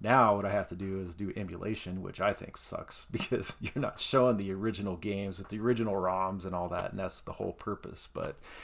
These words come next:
um, so that's the, that's kind of the thing that that money would go towards, is, you know, buying that kind of stuff or new systems, you know, that kind of thing. So.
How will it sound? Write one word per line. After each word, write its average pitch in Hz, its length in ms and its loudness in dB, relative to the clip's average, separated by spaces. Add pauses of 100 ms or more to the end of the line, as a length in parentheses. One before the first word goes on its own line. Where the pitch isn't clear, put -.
(260)
um, 87 480 0
so 135 220 4
that's 139 240 6
the, 113 240 4
that's 120 320 2 (100)
kind 156 180 4
of 101 120 0
the 95 60 -6
thing 104 260 -2
that 92 160 -8
that 92 180 -2
money 95 240 -4
would 87 160 -10
go 101 160 -2
towards, - 460 -12
is, - 140 -14 (180)
you 104 80 -4
know, 92 100 -4
buying 92 380 -4
that 90 180 -4
kind - 160 -10
of - 80 -10
stuff - 380 -10
or 87 180 -12
new 107 140 -6
systems, 98 840 -4 (360)
you 170 80 -2
know, 120 160 4
that 113 160 4
kind 90 160 -2
of 90 80 -8
thing. - 320 -12
So. - 420 -10